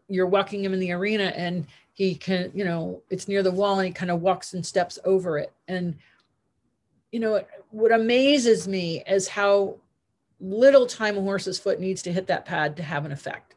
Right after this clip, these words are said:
I've seen that so many times. Um, you know, uh,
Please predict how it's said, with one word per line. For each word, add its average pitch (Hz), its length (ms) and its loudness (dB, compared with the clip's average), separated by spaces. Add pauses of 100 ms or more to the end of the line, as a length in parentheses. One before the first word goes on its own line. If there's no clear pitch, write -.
(160)
I've 175 160 -8
seen 185 180 -6
that - 240 -8
so 190 380 -4
many 175 260 -4
times. 143 560 -12 (460)
Um, 160 420 -6
you 202 80 -8
know, 185 140 -2
uh, 175 160 -4